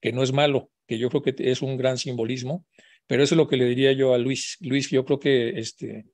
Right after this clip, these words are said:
eh, aquí se está hablando de un centro de energía especial, y luego de la famosa línea no se pasa. Bueno, es que hay mucho, eh, eh,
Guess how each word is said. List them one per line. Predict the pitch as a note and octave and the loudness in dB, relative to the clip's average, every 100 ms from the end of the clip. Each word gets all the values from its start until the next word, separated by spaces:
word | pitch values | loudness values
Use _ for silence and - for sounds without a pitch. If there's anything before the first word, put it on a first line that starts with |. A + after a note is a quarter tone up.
| _ _ _ _ | _ _ _ _
eh, | A#2+ A#2+ A#2 | -2 0 0
aquí | B2 D#3 | 0 0
se | D3 | -2
está | D3 | 2
hablando | C#3+ D3 D3 | 4 4 2
de | D3 | 0
un | D3 | -2
centro | - D3 D3+ | 0 0 2
de | C3 | 0
energía | A#2 A2 D#3+ C3 | -2 -6 -2 -2
especial, | - A#2 B2+ D#3+ G3 _ _ _ _ _ _ - | -2 -2 2 0 -2 _ _ _ _ _ _ -18
y | - C3 | -2 2
luego | D3+ E3+ F3 | 6 8 8
de | D3+ C#3+ | 6 6
la | C3+ C3 | 4 4
famosa | C#3 C#3+ D#3+ | 2 0 2
línea | D3 D3 D3+ | 0 0 -2
no | D3+ | -2
se | C#3+ | -2
pasa. | C3+ C#3+ | 0 2
Bueno, | D#3 E3 | 2 2
es | E3+ | -2
que | E3+ | 0
hay | E3 | 0
mucho, | F3+ G3 C3+ | 0 0 -2
eh, | D3 C#3 | -2 -6
eh, | - | -6